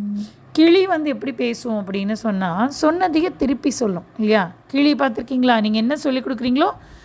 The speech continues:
அது அப்படியே சொல்லும். அப்ப நம்ம எப்படி இருக்கணுமா?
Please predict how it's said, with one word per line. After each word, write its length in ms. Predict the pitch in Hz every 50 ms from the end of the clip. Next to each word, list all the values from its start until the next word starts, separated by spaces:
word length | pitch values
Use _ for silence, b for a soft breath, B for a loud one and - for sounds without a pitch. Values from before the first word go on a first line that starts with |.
| B B B
அது 120 | - 294 294
அப்படியே 420 | 277 220 226 - 302 302 311 320
சொல்லும். 380 | 311 - 277 220 214 196 - - - - _ b b b b b b b b b
அப்ப 360 | - 190 175 220 214 214 247
நம்ம 280 | 262 247 208 202 214 226
எப்படி 300 | 226 196 - - 320 311
இருக்கணுமா? 540 | 277 - - 240 233 214 196 180 165 175